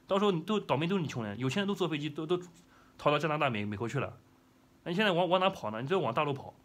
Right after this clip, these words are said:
或者去柬-，柬埔寨啊，去柬埔寨。柬埔寨现在航空管制还不算很严格，那你们可以逃到那，那边去。大陆肯-，你肯定有的人也不屑于来大陆，是吧？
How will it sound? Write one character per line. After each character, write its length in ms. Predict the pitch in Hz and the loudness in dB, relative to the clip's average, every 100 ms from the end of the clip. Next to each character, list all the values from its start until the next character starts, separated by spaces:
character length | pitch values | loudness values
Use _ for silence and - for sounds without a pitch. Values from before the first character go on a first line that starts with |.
| _ - | _ -4
或 120 | 185 | 0
者 60 | 170 | 0
去 120 | 170 | 0
柬-， 220 | 160 156 | -2 -2
柬 140 | 151 151 | -2 -2
埔 60 | 120 | 0
寨 200 | 123 - | -2 -2
啊， 160 | 98 - - _ _ _ _ _ | -10 -10 -16 _ _ _ _ _
去 160 | - 135 | -2 -2
柬 180 | 147 | -2
埔 60 | 120 | -2
寨。 120 | 113 - _ - - _ - _ _ _ - - _ | -6 -8 _ -20 -20 _ -20 _ _ _ -20 -20 _
柬 160 | - 180 | 2 4
埔 60 | |
寨 160 | 165 160 | 6 4
现 140 | 165 | 4
在 80 | 143 | 0
航 120 | 135 | 0
空 160 | 135 156 | 0 -2
管 160 | 110 104 | -4 -4
制 120 | 110 | -4
还 100 | 135 | -4
不 80 | 120 | -4
算 160 | 123 | -6
很 180 | 104 135 | -6 -10
严 160 | 107 104 | -10 -10
格， 160 | 101 - _ - | -12 -18 _ -14
那 120 | 104 95 | -12 -8
你 60 | |
们 100 | 120 | -8
可 80 | 139 | -6
以 60 | 135 | -8
逃 160 | 117 | -6
到 80 | 120 | -4
那， 160 | 147 139 | -4 -6
那 100 | 143 | -6
边 140 | 101 | -8
去。 180 | - - - - - - - _ | -10 -12 -16 -20 -20 -20 -20 _
大 120 | - 180 | 2 4
陆 120 | 160 | 2
肯-， 180 | 139 127 | -4 -4
你 60 | |
肯 140 | 143 135 | -2 -2
定 120 | 143 | -2
有 120 | 135 | -2
的 100 | 131 | -2
人 360 | 131 127 120 110 | -2 -2 -4 -4
也 100 | 110 | -4
不 100 | 143 | -4
屑 180 | 139 180 | -2 0
于 140 | 107 | 0
来 140 | 95 | -4
大 100 | 98 95 | -8 -10
陆， 120 | 95 | -12
是 120 | - | -10
吧？ 160 | 98 | -10